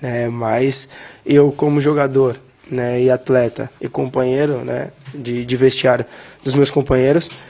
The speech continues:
não só incomoda a mim, incomoda a todos os meus companheiros, incomoda o treinador, né? Então a gente tem que buscar o que tá acontecendo, né? Porque não é possível que, que tudo que,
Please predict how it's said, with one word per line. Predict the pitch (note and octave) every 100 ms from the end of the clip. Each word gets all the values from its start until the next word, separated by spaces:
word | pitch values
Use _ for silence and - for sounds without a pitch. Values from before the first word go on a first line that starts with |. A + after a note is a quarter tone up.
| - -
não | C#3 C#3+ F3+
só | E3 F3
incomoda | D3 D3+ C#3+ C#3
a |
mim, | B2+ A#2+ A2+
incomoda | B2 A#2+ C3+ E3
a |
todos | - F#3 F3+
os |
meus | D3 C3
companheiros, | - A#2+ A#2 B2+ D3 A#2+
incomoda | A2+ A#2 B2 B2+
o |
treinador, | B2 B2 A#2+ C3 C3+ D3+ D3 - _ _ _ _ _ _
né? | B2+ B2 B2 -
Então | E3 B2+ A#2+ B2 C#3
a | D#3+
gente | D#3 -
tem | E3+
que | G3+ G3 - - -
buscar | A3+ G#3+ - - F3
o | G3+ D#4 A3+
que | F#3+
tá | -
acontecendo, | - - A3+ - A#3+ F3+ C3+
né? | B2 B2 B2+
Porque | - B2+
não | C3
é | C#3
possível | - F3 F#3 F#3+ F#3+ A#3+ F#3+
que, | G3 F#3+ F#3 F3+ - -
que | F3+
tudo | C#3+ - - D#3+ D#3+ E3
que, | E3+ D#3+ D3 D3